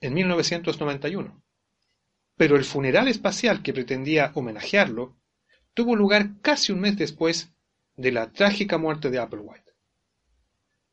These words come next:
Las vueltas de la vida, <laughs> diría una canción. Al mirar las estrellas esta noche, tal vez podríamos preguntarnos, ¿será el espacio exterior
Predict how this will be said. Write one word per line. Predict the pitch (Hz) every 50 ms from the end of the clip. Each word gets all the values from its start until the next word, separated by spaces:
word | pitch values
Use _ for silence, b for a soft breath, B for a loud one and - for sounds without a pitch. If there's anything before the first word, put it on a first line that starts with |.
| _ _ _ _ _ _ _ _ _
Las | - 160 139 113
vueltas | 131 156 147 151 156 151
de | 143 127
la | 127 127
vida, | 165 180 156 117 104 98 - _ _ _
<laughs> | - -
diría | 123 127 156 135 127 143
una | 131 127 117
canción. | 120 107 - - 165 131 - - _ _ _ _ _ _ _ _ _ _ _ _ _ _ _ _ _ _ _ _ _ _ _ _ _ _ _ _ _ _ _ _ _ _ _ _ _ _
Al | - 180 180
mirar | 170 175 240 277 285
las | 277 240 - -
estrellas | 202 202 - 175 165 156 151 156 -
esta | - - - - 139
noche, | 139 151 - - - 135 127 - - _ _ _ _ _ _ _ _ _ _ _ _
tal | _ - 143 135
vez | 143 190 208 202
podríamos | 202 - 156 151 160 196 208 202 185 175 151
preguntarnos, | 160 151 151 135 127 120 110 110 143 123 117 117 117 98 - - - _ _ _ _ _ _ _ _ _ _ _ _ _ _ _ _ _
¿será | - - - 180 - 233
el | 277 269
espacio | 226 - - - 196 196 202 - -
exterior | 170 - - - 131 123 139 160 160 143 -